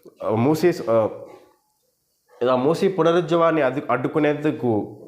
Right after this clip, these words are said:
కిషన్ రెడ్డి ప్రయత్నిస్తున్నారన్నట్టుగా చెప్పుకొచ్చారు. ఈ విధంగా, ఆ, సబర్మతి ప్రాజెక్టును ఇక్కడ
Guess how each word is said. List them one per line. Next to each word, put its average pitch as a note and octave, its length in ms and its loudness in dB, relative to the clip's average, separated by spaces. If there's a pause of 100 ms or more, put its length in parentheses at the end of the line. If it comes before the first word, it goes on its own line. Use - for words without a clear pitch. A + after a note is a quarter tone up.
(120)
కిషన్ C#3 240 0
రెడ్డి C#3 180 0
ప్రయత్నిస్తున్నారన్నట్టుగా A#2+ 1040 0
చెప్పుకొచ్చారు. A#2+ 520 -4
ఈ C3+ 40 0
విధంగా, A#2 420 0 (340)
ఆ, G2+ 360 2 (400)
సబర్మతి E3 600 0
ప్రాజెక్టును C#3+ 800 -2
ఇక్కడ A#2 440 0